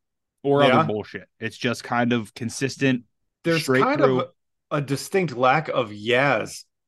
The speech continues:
Speaker 2: on this record w-, coming out of the nineties.
Speaker 1: When I say yas, I do mean yas, but I also mean lengthening words like "oh" with a
Speaker 2: Sure.
Speaker 1: yeah at the end.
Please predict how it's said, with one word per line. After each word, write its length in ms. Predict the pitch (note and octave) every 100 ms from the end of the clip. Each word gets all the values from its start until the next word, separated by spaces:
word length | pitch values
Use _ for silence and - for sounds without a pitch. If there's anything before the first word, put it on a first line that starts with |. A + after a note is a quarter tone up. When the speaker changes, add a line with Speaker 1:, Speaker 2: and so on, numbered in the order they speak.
| _ _ -
Speaker 2:
on 160 | B2+ A#2
this 200 | A2 -
record 400 | G#2 - - - _ _ _ _ _ _ _ _ _ _ _ _ -
w-, 240 | D3+ F#3
coming 320 | D3 E3 D#3
out 140 | C#3+ C3
of 60 |
the 80 | A#2+
nineties. 520 | A2 A2 G2+ - - -
Speaker 1:
When 260 | E3+ E3+
I 180 | G#3 C4+
say 280 | C4 - G3+
yas, 840 | D#3 A#2+ A#2+ G#2 F#2+ F2 E2+ - _
I 160 | C3 C#3+
do 280 | A#2 E3 B3
mean 260 | G#3+ B2+
yas, 460 | G#2+ G2+ F2+ F2 E2+ A2+
but 120 | C#3
I 80 | C3+
also 440 | - E3 F3 E3+
mean 540 | D3 C#3+ C3 B2+ A#2+ G#2 _ _ _ _ _ _ _ _ _
lengthening 720 | A2 A2+ A#2 C#3+ - E3+ E3
words 340 | D#3+ F3 F3+ C#3
like 220 | B2 A2+ -
"oh" 420 | A2 B2+ E3+ G#3
with 180 | G#3 G#3+
a 60 |
Speaker 2:
Sure. 160 | G3 D#3
Speaker 1:
yeah 180 | G#3+ A#3
at 80 | A3+
the 160 | A3
end. 300 | A3+ C4+ D#4